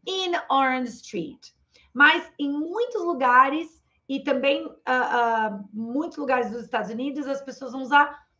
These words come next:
on, on Orange Street. Então, in Orange Street, on Orange Street, both are correct. E aí ele explica que Orange Street, né, a rua laranja, a rua Orange,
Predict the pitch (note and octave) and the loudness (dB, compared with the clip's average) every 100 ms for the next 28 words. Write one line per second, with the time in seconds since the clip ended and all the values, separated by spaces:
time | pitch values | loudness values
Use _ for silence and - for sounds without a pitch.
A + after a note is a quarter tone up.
0 | _ C4 C#4 C4+ G#3+ F3 F3 F3 _ _ | _ 6 8 8 6 0 -6 -8 _ _
1 | - C#4+ D#4 D4+ C4+ - A#3+ A#3 A3+ F3+ | 0 2 4 2 0 0 0 0 -2 -10
2 | - F#3+ F3 G3 G#3+ D4 C#4+ - - - | -10 -8 -6 -6 -4 -2 -4 -12 -18 -8
3 | F4+ F#4+ E4+ D4 D4+ D#4 C#4+ - C#4 C4+ | -6 -6 -6 0 0 0 -4 -6 -6 -6
4 | C4+ - _ - _ D4+ D#4 D#4 D4+ C4+ | -8 -14 _ -20 _ 0 2 0 -2 0
5 | C4 B3 A#3 - B3+ B3 B3 - _ - | 2 2 -2 -8 -4 -4 -6 -12 _ -16
6 | F#3+ C#4+ C#4+ D4+ D4+ - A#3+ A#3+ A#3+ B3 | 0 4 6 4 -2 2 4 4 0 -2
7 | F#3 - - _ _ _ _ - F4 D4 | -2 -6 -14 _ _ _ _ 0 2 4
8 | C#4 E4+ - C#4 C4 C4+ D4 D4 - _ | 0 -2 -4 -4 -4 -4 -4 -4 -14 _
9 | - D4+ D#4 D4+ _ _ C4 B3 A#3+ C#4 | -2 0 0 -6 _ _ 2 4 4 0
10 | B3 - - B3+ D4 D4+ - - _ _ | -4 -10 -6 -4 -4 -6 -14 -20 _ _
11 | G#3 A#3+ B3+ G#3+ G3 A3+ G#3 A3 - _ | -6 -4 0 0 0 -2 -2 -4 -10 _
12 | _ _ _ A#3 B3 B3 A#3 C#4+ C#4 A3 | _ _ _ 4 6 6 4 2 0 -2
13 | G#3+ G#3 - B3 A#3 A3+ C#4+ F#4 | -2 -6 0 2 4 4 2 -2